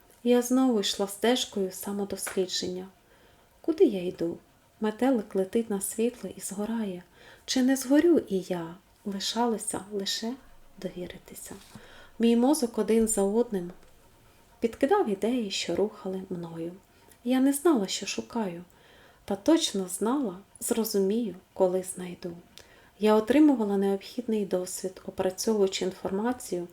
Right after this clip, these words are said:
яка послідовно лилася з різних джерел. Підсвідомість в парі з розумом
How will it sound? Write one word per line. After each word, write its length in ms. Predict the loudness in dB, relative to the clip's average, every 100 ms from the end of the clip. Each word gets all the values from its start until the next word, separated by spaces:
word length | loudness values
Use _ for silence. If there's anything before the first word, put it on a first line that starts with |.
| -18 -20 _
яка 240 | -4 0
послідовно 680 | 0 -2 0 2 4 4 4
лилася 500 | 4 2 0 -4 -6
з 120 | -6 -4
різних 480 | -4 -8 -6 -8
джерел. 400 | -6 -8 -8 -8 -10 -14 -20 -20 -12
Підсвідомість 720 | -2 -2 2 6 8 8 6 2
в 40 |
парі 280 | 2 4 2
з 120 | 2
розумом 540 | 2 4 2 0 -2